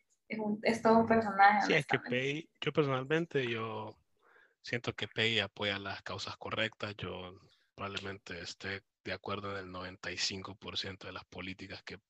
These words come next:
Speaker 2: Pei, ¿me entendés? Eh,
Speaker 1: Sí.
Speaker 2: probable-, digo noventa y cinco por ciento porque quién sabe, ¿va? Tal vez hay una cosa en la que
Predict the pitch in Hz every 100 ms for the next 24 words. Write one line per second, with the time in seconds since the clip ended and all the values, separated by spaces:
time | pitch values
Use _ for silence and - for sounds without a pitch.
0 | _ 98 98 98 90 - - - - -
1 | _ _ _ _ 101 98 95 98 104 95
2 | - - _ - - - - - _ _
3 | - 107 98 101 98 - 120 151 147 175
4 | 180 175 165 156 160 151 160 147 113 -
5 | 110 - 101 87 - - 101 104 104 107
6 | 101 - 113 104 95 95